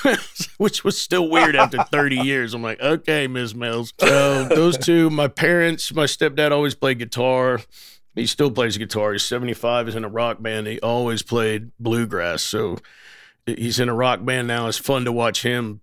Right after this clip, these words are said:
Speaker 1: plug into something simple, you know, like a delay or something. Go, "God, check this out, man." I'm like, "Yeah. Look, if you do this, what happens? You know, if you do your volume and go, do, do, do, do, do, do, do." <laughs> And he goes, "Wow, that's crazy."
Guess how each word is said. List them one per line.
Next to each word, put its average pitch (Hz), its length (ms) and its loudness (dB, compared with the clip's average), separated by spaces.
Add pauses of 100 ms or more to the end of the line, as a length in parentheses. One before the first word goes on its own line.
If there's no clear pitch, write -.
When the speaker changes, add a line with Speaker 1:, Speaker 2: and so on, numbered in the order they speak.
(120)
Speaker 1:
plug 117 280 0
into 107 280 -4
something 113 440 -2
simple, 113 600 -2
you 104 80 -4
know, 107 120 -2
like 101 220 -2
a 101 60 -6
delay 101 600 0
or 90 120 -4
something. 107 240 -6
Go, 117 140 -6
"God, 196 260 0
check 226 280 -4
this 214 240 0
out, 196 340 0
man." 139 180 2
I'm 147 100 0
like, - 160 -2
"Yeah. - 380 -2 (600)
Look, 190 180 0
if 165 140 -8
you 165 80 0
do 196 240 4
this, 208 280 0
what - 140 -2
happens? 110 540 -2
You 113 60 -4
know, 143 160 2
if 175 140 0
you 151 60 -8
do 147 100 -2
your 165 160 0
volume 165 380 -2
and 123 80 -2
go, 131 80 0
do, 175 140 -4
do, 170 120 -2
do, 175 200 0
do, - 160 -6
do, 170 160 -4
do, - 140 -6
do." 147 160 -4 (100)
<laughs> - 40 -8
And 180 120 -2
he 156 80 -12
goes, 156 140 -4
"Wow, 214 340 0
that's 190 200 -2
crazy." - 600 -4